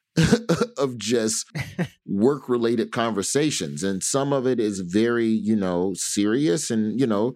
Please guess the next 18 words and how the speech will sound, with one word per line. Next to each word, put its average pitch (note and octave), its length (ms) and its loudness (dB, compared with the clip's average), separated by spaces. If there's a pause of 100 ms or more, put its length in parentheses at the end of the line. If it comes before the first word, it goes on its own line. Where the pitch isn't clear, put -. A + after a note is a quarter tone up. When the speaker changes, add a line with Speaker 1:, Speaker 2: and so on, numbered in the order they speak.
(100)
Speaker 1:
these A2 300 2
are - 120 -2
issues B2 380 0
that A2+ 120 -4
people A2+ 280 -2
are F#2 60 -2
facing. B2+ 360 -2
And E2+ 140 0
then D#3 320 0
some E3 260 -2
of F3 140 0
it D#3+ 100 0
is C#3 120 0
also D#3 360 -2
just D#3 220 -2
hard E3 440 -2
laughs, C3 580 -4
man. C3+ 280 -4